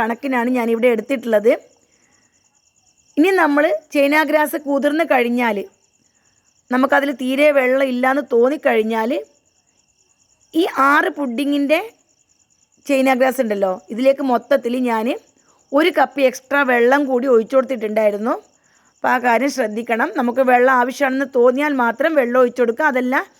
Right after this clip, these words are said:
ഇളനീരിൻ്റെ വെള്ളം ഉണ്ടെങ്കിൽ ഇളനീരിൻ്റെ വെള്ളം തന്നെ ഒഴിച്ചു കൊടുക്കണം. ഒരു മണിക്കൂർ നന്നായിട്ട് സോക്ക് ചെയ്ത് വെച്ചതിന് ശേഷം ലോ ഫ്ലെയിമിലാക്കിയതിന് ശേഷം ഇതൊന്ന് മെൽറ്റ് ആവാൻ വേണ്ടി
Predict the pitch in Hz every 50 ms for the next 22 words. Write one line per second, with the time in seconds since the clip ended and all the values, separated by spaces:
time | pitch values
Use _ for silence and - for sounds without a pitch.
0 | _ - _ _ _ - - 240 247 254 254 285 294 285 277 302 285 277 262 262
1 | 277 294 277 262 247 262 262 311 349 320 269 240 247 262 254 254 269 254 247 233
2 | 233 240 240 247 277 285 254 233 220 - 277 262 233 226 240 240 269 330 415 _
3 | _ _ _ _ _ _ _ _ _ _ _ _ _ _ - 311 320 349 403 370
4 | 339 311 285 294 - - 302 359 - - - 285 269 269 277 285 285 277 - 330
5 | - - 269 247 262 269 269 - 247 302 285 254 277 254 240 247 262 247 262 277
6 | 269 269 - 247 226 226 220 - 339 403 370 269 240 233 254 262 262 262 247 240
7 | 247 247 254 247 247 269 254 254 269 262 262 - 233 226 220 262 285 269 247 247
8 | 247 262 254 233 220 202 - - 247 240 240 247 254 247 233 233 247 320